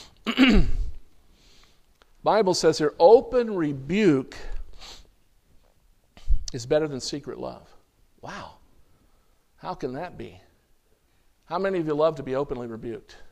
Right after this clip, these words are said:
Nobody. And yet,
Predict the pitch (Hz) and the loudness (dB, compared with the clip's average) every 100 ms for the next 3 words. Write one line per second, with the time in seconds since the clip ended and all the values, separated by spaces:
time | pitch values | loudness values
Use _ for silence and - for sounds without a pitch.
0 | _ _ _ _ _ _ _ _ _ _ | _ _ _ _ _ _ _ _ _ _
1 | _ _ - - 95 - - - - - | _ _ -18 -12 -12 -12 -18 -20 -20 -20
2 | - - 139 175 277 247 - | -20 -16 -10 -10 -10 -14 -20